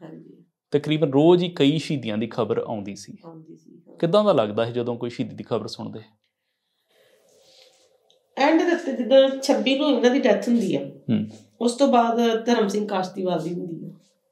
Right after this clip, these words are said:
Speaker 1: ਬਾਨਵੇਂ ਦੇ ਐਂਡ ਤੱਕ, ਜਨਵਰੀ ਦੇ ਐਂਡ ਤੱਕ ਮੈਨੂੰ ਲੱਗਦਾ ਇਹਨਾਂ ਨੇ ਮਤਲਬ ਜਿਹੜੇ ਖਾੜਕੂ ਸੀ ਨਾ ਉਸ time,
Speaker 2: ਤਰਿਆਨਵੇਂ ਦੇ ਸ਼ੁਰੂ
Speaker 1: ਹਾਂ।
Speaker 2: ਤੱਕ, ਹੂੰ।
Speaker 1: ਇਹਨਾਂ ਨੇ ਉਸ time ਤੇ ਇਹਨਾਂ ਨੇ ਮਤਲਬ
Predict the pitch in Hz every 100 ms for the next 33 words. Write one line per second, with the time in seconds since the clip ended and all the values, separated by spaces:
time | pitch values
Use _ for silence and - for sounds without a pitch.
0 | _ - - _ _ _ - 208 233 226
1 | 254 269 240 233 240 233 285 285 269 233
2 | 202 226 233 262 254 254 220 226 262 247
3 | 226 220 220 185 185 208 214 214 208 202
4 | 208 196 202 220 214 - _ _ - -
5 | 214 202 208 202 294 285 208 170 185 180
6 | 165 151 143 139 131 131 135 123 113 110
7 | - 113 113 101 117 - _ - 226 233
8 | 233 214 196 - 202 196 190 190 190 190
9 | - - - 90 87 90